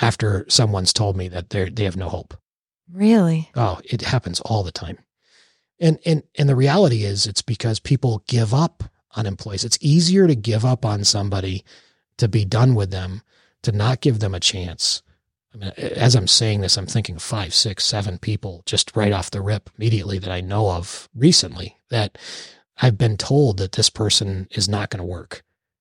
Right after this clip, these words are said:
Speaker 1: And I'm, I'm, I'm, I say, you know, "Hey, let's just give 'em some time. Let's, let's, let's tease this out a little bit more." And, um,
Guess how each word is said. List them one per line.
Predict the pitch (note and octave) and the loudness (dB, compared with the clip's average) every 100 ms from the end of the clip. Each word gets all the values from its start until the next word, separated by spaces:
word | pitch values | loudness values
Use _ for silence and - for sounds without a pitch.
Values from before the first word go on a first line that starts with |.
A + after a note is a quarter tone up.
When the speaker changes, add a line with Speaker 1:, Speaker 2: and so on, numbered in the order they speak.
| _ _ - | _ _ -6
Speaker 1:
And | B2+ | 0
I'm, | A#2+ A#2 - _ _ | 0 0 -4 _ _
I'm, | A#2+ A#2+ A2 - | -2 0 -2 -2
I'm, | A2+ A2 - | -4 -4 -6
I | - A#2 | -4 0
say, | - B2 A2 G2+ - | 2 4 2 -2 -8
you | G#2 | -6
know, | F#2+ - | -6 -8
"Hey, | - E3 G#2 - | 0 2 2 -2
let's | B2+ - | -2 2
just | G3+ - _ _ _ | 2 0 _ _ _
give | - B2+ | 2 6
'em | E3 | 6
some | - A#2+ | 4 2
time. | G2+ A2 F#2+ E2 G#2 _ _ A#2+ | 0 -4 -4 -6 -14 _ _ -6
Let's, | A2+ - - | 0 0 2
let's, | C3+ - - - | -2 -2 -8 -6
let's | B2+ - | -6 0
tease | D#3 C3 | 4 4
this | B2 A#2 | 4 2
out | G2+ | -2
a | |
little | F2+ F2 | -6 -8
bit | E2 - | -10 -10
more." | F#2 - _ _ _ _ _ _ _ | -12 -12 _ _ _ _ _ _ _
And, | A#2 A2 G#2+ G2+ G2+ | 0 2 2 -2 -6
um, | - G#2 F#2+ G2 | -4 -4 -4 -8